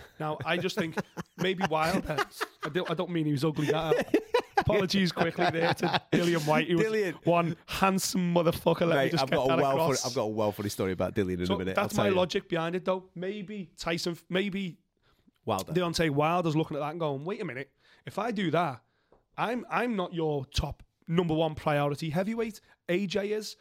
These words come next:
Speaker 1: So when we, when it comes to fight time, A J will get all the benefits. A J will get all the promos. You'll be behind him more because he's not getting forty and forty.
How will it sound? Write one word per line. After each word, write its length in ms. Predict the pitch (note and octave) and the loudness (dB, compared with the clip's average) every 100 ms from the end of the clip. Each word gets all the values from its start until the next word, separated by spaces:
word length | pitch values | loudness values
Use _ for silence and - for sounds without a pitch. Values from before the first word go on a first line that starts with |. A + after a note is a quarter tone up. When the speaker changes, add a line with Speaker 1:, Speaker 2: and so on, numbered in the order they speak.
| _ - | _ -10
Speaker 1:
So 140 | E3 | -6
when 220 | D#3+ G#3+ | -4 -4
we, 140 | A#3+ G#3+ | -4 -6
when 100 | F#3+ | -6
it 80 | G#3 | -6
comes 160 | - G3 | -8 -10
to 80 | - | -8
fight 280 | - D#3+ | -4 -4
time, 280 | - D#3 D#3+ E3+ | -6 -12 -8 -4
A 140 | F3 | -4
J 140 | E3 F3 | 0 -2
will 80 | |
get 120 | E3 D#3+ | 0 -2
all 120 | D#3 | -2
the 60 | |
benefits. 500 | C3+ D3 D3+ - C#3+ | -4 -8 -8 -10 -6
A 100 | E3 E3 | -4 -2
J 100 | F3+ | -2
will 60 | |
get 140 | E3 D#3 | -2 -4
all 120 | D#3 | -4
the 60 | |
promos. 540 | D3+ D3 C#3+ C#3+ D3 - - - | -4 -6 -6 -6 -8 -10 -16 -6
You'll 100 | D3+ | -4
be 80 | D3 | -4
behind 360 | D3 D#3+ F3+ | -2 -2 -2
him 80 | E3 | -2
more 220 | C#3 D3+ | -2 -2
because 320 | D3 D3+ C#3+ - - - | -2 -2 -2 -4 -18 -6
he's 180 | G3+ G3+ | -2 0
not 160 | F#3 - | 0 -2
getting 240 | D#3+ G3+ | -4 -4
forty 380 | - D#3 C#3+ C#3+ | -2 -2 -2 -6
and 120 | B2+ | -8
forty. 500 | - D#3+ F3+ E3+ | -6 -4 -4 -8